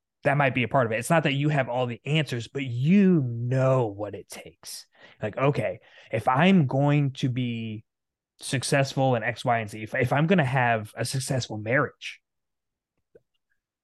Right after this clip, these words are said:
I know what it takes. You know, you know what it takes. If I wanna get in shape, if I wanna lose weight,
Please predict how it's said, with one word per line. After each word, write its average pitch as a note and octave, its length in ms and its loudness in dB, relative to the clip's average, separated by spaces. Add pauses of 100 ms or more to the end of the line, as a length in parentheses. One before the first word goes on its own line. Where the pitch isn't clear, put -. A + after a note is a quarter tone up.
I A3 80 6
know B3+ 100 8
what C3+ 100 2
it G#2 100 -4
takes. - 480 -14 (600)
You C3 100 -4
know, B2 140 -2 (120)
you D#4 140 4
know G3+ 100 4
what F#3 120 4
it C#3+ 120 -6
takes. - 580 -10
If C3 120 0
I F3 60 4
wanna G3+ 240 4
get E3+ 240 2
in D3+ 160 0
shape, - 420 -2
if A#2 80 -6
I E3 60 4
wanna D#3+ 200 6
lose C#3 360 0
weight, B2 340 -4